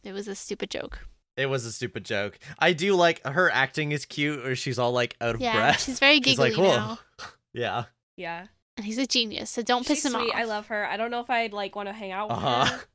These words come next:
Speaker 3: but I would like to, like, probably follow her on Tumblr, just for, like,
Speaker 2: Just
Speaker 3: the
Speaker 2: for
Speaker 3: gift
Speaker 2: her, her
Speaker 3: sets.
Speaker 2: takes and gift sets.
Speaker 3: Yeah,
Speaker 1: I think she writes,
Speaker 3: but
Speaker 1: like,
Speaker 3: it's also, like,
Speaker 1: hundred thousand
Speaker 3: you're
Speaker 1: word
Speaker 3: on thin
Speaker 1: fanfic.
Speaker 3: fucking ice.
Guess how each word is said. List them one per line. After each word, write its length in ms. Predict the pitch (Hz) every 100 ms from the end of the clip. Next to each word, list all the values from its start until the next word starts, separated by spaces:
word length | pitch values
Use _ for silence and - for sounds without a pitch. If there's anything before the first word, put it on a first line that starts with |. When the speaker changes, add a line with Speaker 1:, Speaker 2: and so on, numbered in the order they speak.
| _ -
Speaker 3:
but 100 | 226
I 100 | 233
would 180 | 247 240
like 240 | 254 254
to, 180 | - 311
like, 400 | 269 240 208 - _ _ -
probably 380 | 262 254 240
follow 340 | 240 220 226 226
her 140 | 240
on 120 | 208 190
Tumblr, 600 | - 214 233 285 320 349 _ _ _ _ _ _
just 220 | - 233
for, 100 | - 226
like, 160 | 202
Speaker 2:
Just 80 | 190
Speaker 3:
the 60 | 180
Speaker 2:
for 100 | 120
Speaker 3:
gift 260 | 107 101
Speaker 2:
her, 160 | 90 135
her 120 | 120
Speaker 3:
sets. 60 | 101
Speaker 2:
takes 420 | - 104 - -
and 160 | 98 101
gift 180 | 101 -
sets. 480 | 110 104 - - _ _ _ -
Speaker 3:
Yeah, 180 | 226
Speaker 1:
I 20 | -
think 140 | 247
she 180 | - 311
writes, 280 | 240 220 226
Speaker 3:
but 60 | 226
Speaker 1:
like, 220 | 226 208
Speaker 3:
it's 60 | -
also, 140 | -
like, 120 | 254
Speaker 1:
hundred 160 | 254 254
thousand 400 | 220 220 233 226
Speaker 3:
you're 100 | 233
Speaker 1:
word 60 | 226
Speaker 3:
on 60 | 214
thin 240 | 208 233
Speaker 1:
fanfic. 20 |
Speaker 3:
fucking 340 | 220 214 208 190
ice. 640 | 185 220 277 - - -